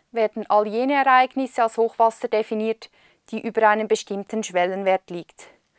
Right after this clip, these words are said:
Der Schwellenwert ist hier grün eingezeichnet, kann aber auch beliebig nach oben oder unten angepasst werden.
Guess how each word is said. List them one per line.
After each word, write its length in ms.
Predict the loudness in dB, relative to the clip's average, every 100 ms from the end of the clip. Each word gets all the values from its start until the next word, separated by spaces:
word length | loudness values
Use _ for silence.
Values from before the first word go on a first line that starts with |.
| _ _ _ _
Der 80 | -10
Schwellenwert 680 | -2 4 4 4 2 2 0
ist 160 | -12 -10
hier 180 | -8 -6
grün 340 | -6 -6 -4
eingezeichnet, 840 | -4 -6 -6 -8 -6 -6 -8 -14 -14 -20 _ _ _
kann 200 | -4 -2
aber 300 | 2 4 6
auch 140 | 6 4
beliebig 600 | -2 0 0 -2 -6 -4
nach 180 | -4 0
oben 360 | 2 2 -2
oder 300 | -2 -4 -4 -4
unten 380 | -8 -6 -4
angepasst 640 | -2 -2 -4 -2 -2 -2 -6
werden. 380 | -6 -6 -12